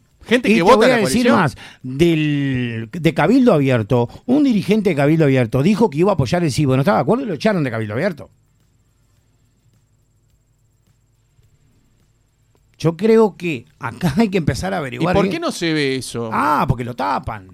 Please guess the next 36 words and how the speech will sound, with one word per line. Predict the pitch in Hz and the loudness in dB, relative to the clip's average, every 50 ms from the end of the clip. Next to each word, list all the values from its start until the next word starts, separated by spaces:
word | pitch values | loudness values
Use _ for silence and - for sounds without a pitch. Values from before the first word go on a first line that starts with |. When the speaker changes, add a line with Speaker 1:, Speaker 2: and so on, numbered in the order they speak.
| - - - | -20 -18 -8
Speaker 1:
¿Quién | - 285 311 226 | -4 -4 -2 -2
lo | 147 123 104 | -2 -4 -6
tapa? | 120 113 98 - 107 101 - - | -8 -10 -10 -12 -14 -16 -10 -4
Speaker 2:
Y | 196 180 151 139 | -2 0 0 0
el | 127 110 | 0 -2
gobierno. | 113 117 135 190 180 147 127 120 127 - _ _ _ _ _ _ _ _ _ _ _ _ _ _ _ _ _ _ _ _ _ _ - 117 | -2 -2 -2 -2 -2 -2 -2 -4 -6 -10 _ _ _ _ _ _ _ _ _ _ _ _ _ _ _ _ _ _ _ _ _ _ -20 -16
Speaker 1:
¿El | 120 120 | -12 -8
Speaker 2:
Tú | 120 | -6
Speaker 1:
gobierno | 123 139 170 190 220 | -4 0 2 4 4
Speaker 2:
eres | 233 156 | 4 4
Speaker 1:
lo | 131 | 4
tapa? | 226 208 202 | 2 2 4
Speaker 2:
periodista, | 202 196 190 160 - - 143 131 | 4 4 2 2 0 -2 -2 -2
¿no? | 131 143 170 196 196 202 - _ _ _ _ _ _ _ _ _ _ _ _ _ _ | 0 0 -2 -2 -4 -6 -12 _ _ _ _ _ _ _ _ _ _ _ _ _ _
Si | - - 151 147 | -14 -12 -12 -10
tú | 156 190 208 | -6 -6 -6
sales | 190 - - 214 190 165 139 120 107 - - _ | -6 -6 -4 -4 -4 -4 -4 -8 -12 -18 -12 _
Speaker 1:
Tengo | 165 170 180 170 | -6 -6 -4 -4
título. | 156 151 123 113 110 101 98 101 - - _ _ _ | -4 -4 -4 -6 -8 -10 -10 -14 -16 -20 _ _ _
No | - 147 | -10 -8
Speaker 2:
Ah, | |
por | 139 - 139 | -6 -4 -4
Speaker 1:
ejerzo. | 120 - | -4 0
Speaker 2:
eso | - 196 202 | 2 2 2
te | 185 196 | 2 2
digo, | 185 151 127 113 | 2 0 0 -2
tú | 131 | -2
Speaker 1:
No | 139 170 | -2 -2
Speaker 2:
eres | 220 208 | -2 -2
Speaker 1:
ejerzo, | - 120 120 - 113 | -4 -6 -8 -10 -12
no | 123 139 | -12 -12
ejerzo. | - - 98 101 _ 117 | -14 -14 -18 -20 _ -16
Speaker 2:
No | 127 143 147 | -16 -14 -14
ej-, | 151 170 165 | -14 -16 -14
no | 165 160 | -14 -14
ejerces. | - 156 127 104 - 104 95 | -12 -14 -14 -16 -18 -20 -20